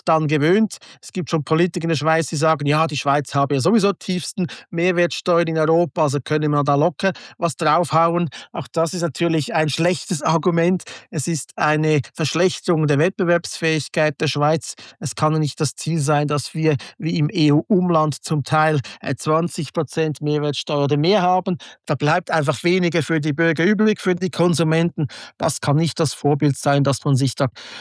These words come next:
nach unten nivelliert vom Lebensstandard her, was dann da einem noch übrig bleibt.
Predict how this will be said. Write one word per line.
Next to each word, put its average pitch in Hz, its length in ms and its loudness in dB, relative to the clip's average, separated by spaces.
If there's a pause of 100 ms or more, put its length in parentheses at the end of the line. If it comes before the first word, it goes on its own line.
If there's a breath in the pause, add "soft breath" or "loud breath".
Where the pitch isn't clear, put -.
(100)
nach 139 220 0
unten 175 420 0
nivelliert 156 680 2 (280 loud breath)
vom 139 240 -2
Lebensstandard 160 960 0
her, 151 260 2 (240 loud breath)
was 123 200 -2
dann 139 160 0
da 135 160 2
einem 135 220 2
noch 143 160 0
übrig 151 400 -2
bleibt. 110 440 -2